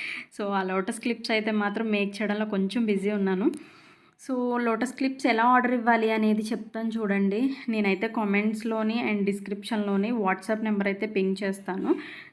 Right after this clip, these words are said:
So, దానికి కాంటాక్ట్ అవ్వి మెసేజ్ చేస్తే నేను మీకు క్లియర్గా చెప్తాను. So, అంటే సైజెస్ కానీ,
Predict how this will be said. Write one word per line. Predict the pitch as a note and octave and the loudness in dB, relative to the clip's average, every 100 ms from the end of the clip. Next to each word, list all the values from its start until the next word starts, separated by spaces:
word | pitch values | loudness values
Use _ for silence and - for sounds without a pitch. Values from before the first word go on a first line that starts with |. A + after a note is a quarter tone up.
| - | -8
So, | B3+ | -6
దానికి | A3+ G#3+ F#3 F#3+ A#3 D4+ D4 | -4 -2 2 2 4 2 4
కాంటాక్ట్ | A#3 G#3 G3+ G#3 G#3 | 2 0 0 -2 -2
అవ్వి | G#3 F3+ - G3 E4 - - _ _ - | -4 -4 -4 -2 -2 -4 -18 _ _ -8
మెసేజ్ | A3 G#3+ B3 C4 - | -6 -2 -2 -2 -2
చేస్తే | G#3+ G#3 A3+ | -4 -2 -2
నేను | A#3 A3 G#3 | -2 0 0
మీకు | G#3 G#3 B3 - | 0 -2 -8 -10
క్లియర్గా | - G#3+ G3+ G#3+ A3+ | -8 -4 0 0 0
చెప్తాను. | A#3+ A3 - F#3+ F#3 G3+ D4+ - - - - | -2 -4 -6 -6 -4 -2 -4 -6 -14 -18 -10
So, | G#3+ G#3 G3 F#3+ F#3+ - | -6 -4 -2 -2 -2 0
అంటే | G#3 G3+ G#3+ | 0 2 2
సైజెస్ | G#3 A3 G3 F#3+ G#3+ G#3+ | 2 4 4 4 0 -2
కానీ, | G#3+ F#3+ F#3+ F#3+ F#3+ F#3+ | 0 2 4 4 4 2